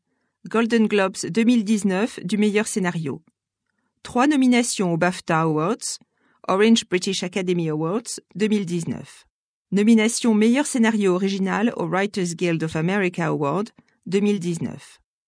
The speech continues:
Nomination meilleur réalisateur au Directors Guild of America Awards deux mille dix-neuf. Nomination meilleur film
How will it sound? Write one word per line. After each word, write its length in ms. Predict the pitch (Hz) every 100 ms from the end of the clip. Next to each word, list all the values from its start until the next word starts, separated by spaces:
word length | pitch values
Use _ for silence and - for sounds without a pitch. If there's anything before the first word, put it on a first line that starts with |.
| _ _
Nomination 640 | - 220 269 247 254 - 220
meilleur 300 | 214 262 269
réalisateur 880 | 247 233 226 214 190 185 175 214 247
au 120 | -
Directors 640 | 185 185 202 233 - 220 208
Guild 240 | 208 202
of 140 | 185 190
America 560 | 202 202 190 190 185 -
Awards 520 | 180 165 160 156 - -
deux 160 | 165 214
mille 220 | 208 185
dix-neuf. 600 | 170 170 131 - - - _ _ _ _ _ _ _
Nomination 640 | 185 208 226 220 226 - 180
meilleur 340 | 202 240 226
film 420 | - 190 202 262